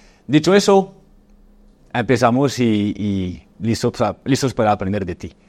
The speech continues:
Como, como te decía, em, Jorge, yo estoy muy emocionado con este episodio porque has venido indirectamente interviniendo con, con, con tu experiencia en, en esta empresa de marketing para restaurantes.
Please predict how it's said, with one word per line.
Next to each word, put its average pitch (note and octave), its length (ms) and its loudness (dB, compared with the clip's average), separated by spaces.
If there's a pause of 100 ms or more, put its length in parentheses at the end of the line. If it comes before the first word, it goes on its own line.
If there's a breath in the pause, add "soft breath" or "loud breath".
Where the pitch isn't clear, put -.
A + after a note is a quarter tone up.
(220 soft breath)
Como, C3 240 -2
como D3 220 2
te D#3 80 2
decía, B2 640 0
em, G#2+ 320 -2
Jorge, B2 440 0
yo G#2+ 120 -2
estoy A#2+ 160 -4
muy C3 100 0
emocionado A#2+ 420 0
con A#2 180 -2
este A2+ 640 -2 (100)
episodio A#2 560 0
porque G#2+ 560 -2 (640 soft breath)
has C3 280 4
venido C#3 420 2
indirectamente A2+ 720 0
interviniendo G#2+ 720 2
con, G2+ 320 -2
con, G2+ 460 -2 (260)
con G#2 320 -4 (140)
tu A2+ 100 0
experiencia A2+ 920 -2
en, G2+ 220 -4
en G2+ 140 -4
esta A2 240 -4
empresa G#2+ 440 -4
de A2+ 40 -2
marketing G#2 460 -4
para G#2+ 180 -2
restaurantes. A2+ 680 -2